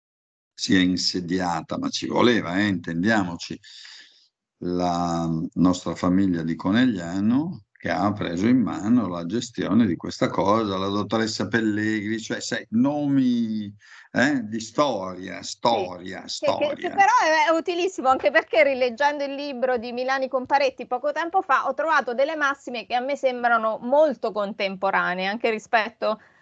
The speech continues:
Speaker 2: alla visione sulla, sulla riabilitazione. Però io no, ti, ti interrompo su questa spaccato storico che per me è, è, è di grande interesse, ma volevo tornare sul tema dei, appunto,
Speaker 1: Certo.
Speaker 2: bambini con
Speaker 1: Ma è finito
Speaker 2: para-
Speaker 1: adesso.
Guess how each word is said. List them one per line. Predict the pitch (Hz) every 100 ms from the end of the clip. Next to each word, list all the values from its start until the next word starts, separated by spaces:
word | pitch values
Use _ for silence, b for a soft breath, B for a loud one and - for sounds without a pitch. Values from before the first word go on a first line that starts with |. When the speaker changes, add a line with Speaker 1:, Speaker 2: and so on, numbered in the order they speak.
| b
Speaker 2:
alla | - 214 214
visione | 220 - 220 226
sulla, | 214 214 202 196 202 - 196
sulla | 226 196
riabilitazione. | 196 202 185 185 185 190 - 165 - 185 B B -
Però | 277
io | 359 370
no, | 320 214
ti, | 269
ti | 233 320
interrompo | 330 349 349 370 427 - 453
su | 370
questa | 370 311 302 294 285 269 262
spaccato | 254 - 294 - -
storico | 302 - 330 311 269
che | 247 214
per | 226 269
me | 277 330 320
è, |
è, | 233 - 233
è | -
di | 240 254
grande | 285 311 359 349
interesse, | 330 320 254 190 214 247
ma | 240
volevo | 254 302 311 254
tornare | 247 294 294 302 302 311 320 339
sul | - 269 -
tema | 277 277 294 311
dei, | 240 233 277
appunto, | - 226 196
Speaker 1:
Certo. | 214
Speaker 2:
bambini | 247 262 262 277 294 302 311
con | 277 233 233
Speaker 1:
Ma | 247 254 - - 233
è | 240
finito | - 262
Speaker 2:
para- | 240 226 - 98
Speaker 1:
adesso. | - 185 - 190